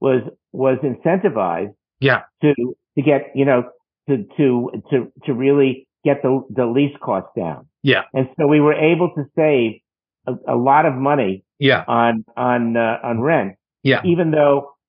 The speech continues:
Speaker 1: you know, even though a-, another, that had been done once before by the internal company.
Speaker 2: Yeah.
Speaker 1: But, but there was even more there in that
Speaker 2: Yeah.
Speaker 1: regard.
Speaker 2: Yeah.
Speaker 1: So when you're looking at it, you know, so we, uh, so we decided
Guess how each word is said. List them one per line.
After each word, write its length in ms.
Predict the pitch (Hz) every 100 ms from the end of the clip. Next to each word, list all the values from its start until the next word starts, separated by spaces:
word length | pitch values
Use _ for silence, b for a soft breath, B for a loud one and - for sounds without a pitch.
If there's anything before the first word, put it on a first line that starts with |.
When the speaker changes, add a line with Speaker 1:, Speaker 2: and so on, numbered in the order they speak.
| -
Speaker 1:
you 180 | 131 139
know, 280 | 131 120 - _ _
even 240 | 156 160 147
though 320 | 147 143 143
a-, 300 | 131 123 -
another, 420 | 131 147 147 143 - _ _ _ _ -
that 220 | 139 143
had 140 | 156
been 140 | 135 120
done 260 | 139 139
once 180 | 139 139 -
before 520 | 131 - 151 143 143
by 160 | 104 127
the 140 | 127
internal 420 | 123 - 147 147
company. 460 | - 110 90 78 71 -
Speaker 2:
Yeah. 180 | 127 120
Speaker 1:
But, 320 | 123 - - -
but 100 | 143 -
there 100 | 143
was 140 | 143 151
even 240 | 156 151
more 260 | 135 139 135
there 400 | 127 120 80 - _
in 100 | 113 110
that 60 |
Speaker 2:
Yeah. 120 | -
Speaker 1:
regard. 360 | 92 98 82 78 _ _ _
Speaker 2:
Yeah. 220 | 131 113 - 160
Speaker 1:
So 240 | 143 139
when 160 | - 147
you're 120 | 147
looking 360 | 143 185 196 147
at 200 | 123 120
it, 80 | -
you 60 | 139
know, 140 | 127
so 80 | 160
we, 200 | 143 156 160
uh, 100 | - -
so 80 | 143
we 140 | 160
decided 500 | 156 139 185 214 139